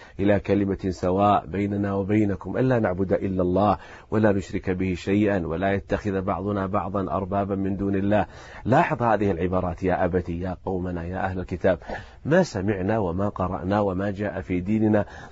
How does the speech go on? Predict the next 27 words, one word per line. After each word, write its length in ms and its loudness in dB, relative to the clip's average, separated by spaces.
أن 240 4
نبيا 400 2
بدأ 400 2
قومه 400 -2
بالدعوة 480 0
وقال: 320 0
"يا 240 2
أيها 280 0
الفجار، 600 2
يا 220 4
أهل 160 2
النار، 400 2
يا 140 0
معاشر 520 -2
الكفار، 500 2
يا 180 6
أهل 180 4
الضلال، 500 4
يا 200 2
أهل 140 2
الغواية، 560 4
يا 280 2
أهل 160 4
الوعيد، 520 2
يا 200 4
أهل 180 4
كذا"، 300 4